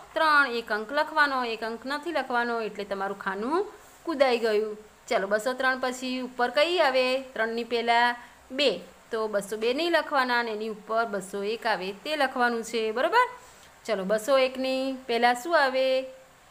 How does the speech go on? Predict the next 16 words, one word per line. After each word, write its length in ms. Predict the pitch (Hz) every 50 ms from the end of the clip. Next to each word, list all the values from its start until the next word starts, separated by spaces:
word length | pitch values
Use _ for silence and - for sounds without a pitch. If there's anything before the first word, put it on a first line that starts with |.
| - - -
બસો 320 | 262 277 285 277 - 240
આવે, 240 | 208 170 160 - - - - - - -
બરોબર? 360 | 180 196 233 254 302 392 466 453 - - - - - - - - - -
એના 380 | 202 202 208 208 220 220 220
આગળ 480 | 220 208 214 233 240 247 262 269 269 294 294 -
એકસો 680 | 190 190 190 - - - 220 226 240 254 277 311 349 349 - - -
નવ્વાણું, 580 | 277 285 285 285 277 269 254 240 226 214 196 190
મેં 200 | 190 180 180 180
તમને 240 | 202 196 202 202 202
આંક 260 | 202 202 208 202 220
લેખન 260 | 214 214 208 214 220
લખાવ્યું 460 | 214 220 233 226 233 294 285 285 294
હતું, 340 | 277 - 254 233 233 233 226
તે 120 | - 214 214
ચોપડો 340 | 214 208 190 185 185 190
તમારે 540 | 196 190 190 190 190 196 202 220 247 285 311